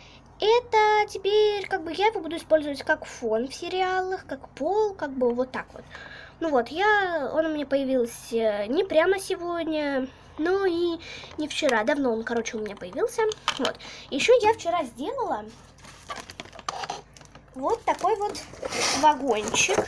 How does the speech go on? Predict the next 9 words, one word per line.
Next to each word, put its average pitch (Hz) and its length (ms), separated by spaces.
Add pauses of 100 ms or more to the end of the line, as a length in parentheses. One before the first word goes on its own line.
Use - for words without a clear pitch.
для 233 300
моих 311 280
сериалов. 262 600
Ну, 508 160
вагон 311 300
типа - 180
внутри, 262 380
вот - 140 (100)
видите? - 360